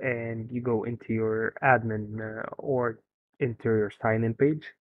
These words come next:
the credentials are gonna be, uh, Kali and Kali. So I'm not gonna bother you with the booting,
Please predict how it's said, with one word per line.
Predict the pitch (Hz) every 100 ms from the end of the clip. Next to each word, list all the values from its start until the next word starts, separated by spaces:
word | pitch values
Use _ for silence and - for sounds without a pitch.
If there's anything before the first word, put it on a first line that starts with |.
| -
the | 110 107 101
credentials | 113 110 107 - 107
are | 107 101 107
gonna | 104
be, | 101 107 104 104 101 - - -
uh, | 117 107 -
Kali | 113 104 104
and | 101 101
Kali. | 113 120 151 175 - _ _ _ _ _ _ _ _ _
So | 113 113 -
I'm | 117 117
not | 117
gonna | 113 110 104 101 101 110
bother | 107 107 104
you | 104 107
with | 107 104
the | 110
booting, | 110 117 113 117 151